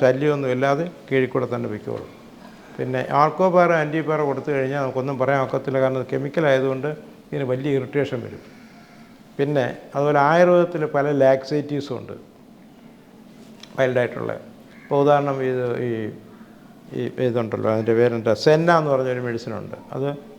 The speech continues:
ഹോമിയോപ്പതിയിൽ ഉപയോഗിക്കുന്നുണ്ട്. ഈ സെന്ന കൊടുത്തു കഴിഞ്ഞാൽ തന്നെയും, ഏഹ്, അതിന്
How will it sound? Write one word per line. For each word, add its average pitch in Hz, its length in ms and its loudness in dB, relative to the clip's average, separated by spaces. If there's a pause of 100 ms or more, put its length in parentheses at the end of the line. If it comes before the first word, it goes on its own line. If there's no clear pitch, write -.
ഹോമിയോപ്പതിയിൽ 135 600 0
ഉപയോഗിക്കുന്നുണ്ട്. 110 600 -8 (540)
ഈ 147 40 -2 (100)
സെന്ന 180 360 4
കൊടുത്തു 147 280 0
കഴിഞ്ഞാൽ 131 380 0
തന്നെയും, 127 300 -6 (640)
ഏഹ്, 113 600 -2 (1000)
അതിന് 131 200 -6